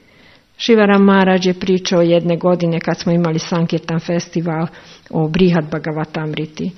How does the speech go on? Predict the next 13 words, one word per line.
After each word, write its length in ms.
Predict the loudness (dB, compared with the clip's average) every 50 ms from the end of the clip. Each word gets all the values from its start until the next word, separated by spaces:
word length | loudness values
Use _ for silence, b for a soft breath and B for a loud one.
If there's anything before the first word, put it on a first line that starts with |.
| B B B B B B B B B B B B -2
I 180 | -2 -2 0
tamo 300 | 2 2 4 4 4 4
je 260 | 4 4 4 2 2 0 -4 -8 B B B B B B B B B B B B B B B B B B
Gopakumar, 760 | -4 -4 -2 -2 -2 -4 -4 -2 -2 -2 0 0 -2 -4 -6 -8 b b b b b b b b b -4
kad, 300 | -2 0 0 -2 -2 -2
kad 160 | -2 -2 0
se 120 | 2 2
vratio, 600 | 4 6 6 6 4 4 2 2 4 4 4 2 0
samo 320 | -2 0 2 2 4 6
do 120 | 6 6
Vajkunta 600 | 6 6 6 4 4 2 4 4 4 4 4 2
je 140 | 0 0 0
otišao. 560 | -2 -4 -4 -6 -6 -4 -6 -6 -8 -10 -10